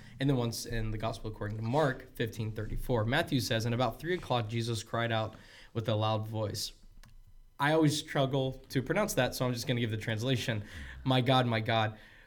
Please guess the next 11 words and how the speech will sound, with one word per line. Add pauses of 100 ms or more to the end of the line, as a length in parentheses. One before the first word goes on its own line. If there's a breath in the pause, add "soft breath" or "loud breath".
why
have
you
forsaken
me?" (160)
And
the
Gospel
according
to
Mark